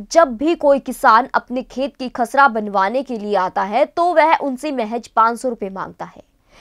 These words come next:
अन्यथा वह खसरा बनाकर नहीं देता। मजबूरन किसान को ऐसे लेखपाल को सेवा शुल्क देना ही पड़ता है। आज इसका एक वीडियो भी क्षेत्र में बहुत तेजी से वायरल हो रहा है, जिसमें लेखपाल ने किसान से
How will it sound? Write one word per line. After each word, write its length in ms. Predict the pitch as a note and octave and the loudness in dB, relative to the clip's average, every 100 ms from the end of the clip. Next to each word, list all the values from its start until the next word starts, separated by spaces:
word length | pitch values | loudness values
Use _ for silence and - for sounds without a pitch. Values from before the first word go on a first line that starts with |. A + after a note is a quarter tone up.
| C#4 - | -2 2
अन्यथा 360 | A#3 A#3+ C4 | 2 2 0
वह 240 | A#3 A#3 B3+ | 0 0 -2
खसरा 500 | A#3+ G#3+ C4 C4+ C#4 - - | -2 -2 2 2 2 -12 -12
बनाकर 580 | F#3+ A3+ A#3+ B3+ D#4+ C#4 | -2 0 6 6 6 2
नहीं 220 | G#3+ G#3 | 0 -6
देता। 300 | F#3+ D3+ E3+ - G3 | -10 -10 -14 -14 -8
मजबूरन 440 | G#3+ G#3 C#4 D4 | -6 -4 -2 -2
किसान 380 | C#4+ C4 B3 B3+ | -2 -2 -2 0
को 140 | C4+ | -2
ऐसे 320 | - G#3 D4 | 2 0 0
लेखपाल 480 | C4+ A3 - G#3 A#3+ | -4 -4 0 0 0
को 160 | C4 B3+ | -2 -8
सेवा 360 | - A3 A#3 | -4 -2 -2
शुल्क 420 | A3 A#3+ B3 - D#4+ - - | -4 -8 -12 -12 -16 -18 -20
देना 300 | G3 C4 C4 | -4 0 0
ही 160 | A3 D#4+ | 0 0
पड़ता 320 | - G#3 - | 0 0 -2
है। 240 | F3+ - - _ _ _ - | -10 -12 -20 _ _ _ 2
आज 240 | C#4 G4 F#4+ | 6 6 4
इसका 200 | - F#4+ | 2 2
एक 160 | G4 | 2
वीडियो 280 | C#4+ D#4 E4 | -4 -4 -2
भी 100 | C4+ | -4
क्षेत्र 320 | C4 C4 C4 | -4 -4 -4
में 160 | B3 A#3+ | -4 -4
बहुत 240 | B3 A#3+ | -4 -4
तेजी 220 | A#3+ A3 C4+ | -4 -4 -4
से 160 | C4+ | -4
वायरल 300 | A#3 G3+ G3+ | 0 0 0
हो 140 | G3+ F#3 | -4 -6
रहा 200 | G3 F#3 | -6 -10
है, 160 | F#3 - | -14 -14
जिसमें 300 | F#3 A3+ C#4 | -10 -6 -2
लेखपाल 460 | B3+ A#3 - A#3 C#4 | 0 -2 0 0 0
ने 100 | D4 | -2
किसान 380 | C#4+ C4 A#3 C4 | -6 -2 -2 -2
से 220 | C4+ | -8